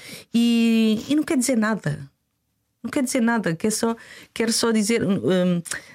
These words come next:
Speaker 2: eu na minha página esta semana abri uma coisa de caixas, eu adoro, de caixinhas de perguntas. Eu adoro, eh, responder às perguntas. E então alguém me perguntava, hum,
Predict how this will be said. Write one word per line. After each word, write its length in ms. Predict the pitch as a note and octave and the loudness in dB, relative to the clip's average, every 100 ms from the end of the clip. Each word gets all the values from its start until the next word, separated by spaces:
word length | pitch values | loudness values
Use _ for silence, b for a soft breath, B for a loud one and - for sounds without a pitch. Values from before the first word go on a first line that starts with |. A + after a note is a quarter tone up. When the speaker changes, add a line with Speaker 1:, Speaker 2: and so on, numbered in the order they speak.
| B | B
Speaker 2:
eu 160 | - G3+ | -2 2
na 80 | G#3+ | 2
minha 160 | G#3 G3 | 2 0
página 420 | F3+ F3+ F#3+ F3+ | -2 0 2 2
esta 240 | F#3 - | 0 -4
semana 440 | - F3+ E3+ F3 - | -2 0 0 0 -2
abri 380 | E3 D#3+ E3 D#3+ | -2 2 2 2
uma 380 | D#3 D#3 D#3 C#3+ | 2 2 2 0
coisa 280 | - D3+ D#3 | -2 -2 -2
de 60 | |
caixas, 340 | - C#3 D3 C#3+ | -4 -6 -2 0
eu 60 | D3 | 0
adoro, 220 | D3+ D3 E3 | 0 -2 -4
de 100 | D3+ | -4
caixinhas 420 | D#3+ D#3+ F3+ E3 | -2 -2 0 -2
de 80 | - | -2
perguntas. 420 | C#3+ - C3 C#3+ | -4 -2 -2 0
Eu 100 | D#3+ | 0
adoro, 200 | D#3+ - | 0 -2
eh, 240 | A#2 D3 C#3+ | -2 -2 -4
responder 440 | - - D#3+ D3 C#3 | -8 -4 0 0 0
às 140 | C#3 | -4
perguntas. 500 | - C3+ - - - B B B B | -4 -6 -8 -12 -12 B B B B
E 100 | F3+ | 0
então 200 | F#3 G3+ | 0 0
alguém 200 | F#3+ F#3 | 0 0
me 60 | F3+ | 0
perguntava, 640 | F3 E3 C#3+ C#3 C3 C3+ B B _ F#3+ | 0 2 0 -2 -4 -6 B B _ -2
hum, 800 | G3 G3 F#3+ F3+ E3 D#3+ C#3+ | 0 2 2 2 2 0 -4